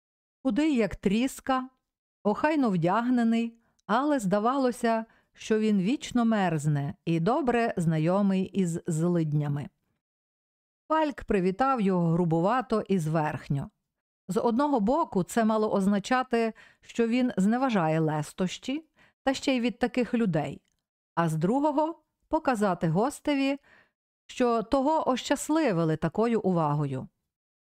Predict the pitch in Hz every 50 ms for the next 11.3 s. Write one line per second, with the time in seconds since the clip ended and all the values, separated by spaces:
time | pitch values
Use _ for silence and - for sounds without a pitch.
0 | _ _ _ _ _ _ _ _ _ - - 165 190 185 254 302 359 320 277 -
1 | 277 262 233 240 269 285 277 - - - 254 247 247 - - - - - 180 165
2 | 151 160 214 269 294 - - 269 240 208 190 190 180 175 - 185 165 - - 175
3 | 190 247 302 302 277 254 285 285 294 302 294 _ _ _ - _ _ _ _ -
4 | 175 214 302 370 330 208 165 214 240 269 247 220 262 262 262 233 190 202 185 165
5 | 175 165 175 196 196 - - 220 220 208 208 214 220 262 285 247 214 147 117 -
6 | - 127 - - _ _ - _ _ _ - - - 190 165 147 160 151 147 175
7 | 226 294 302 262 262 262 269 269 - - - 294 277 - - 185 190 190 190 175
8 | 156 - - 175 180 226 254 - - 277 269 269 269 - - - _ - - 160
9 | 160 170 214 269 302 - - 220 - - 165 - - 170 175 196 208 226 233 -
10 | - 190 190 185 - - - 170 165 160 160 170 180 202 233 262 277 196 - -
11 | - 127 123 120 -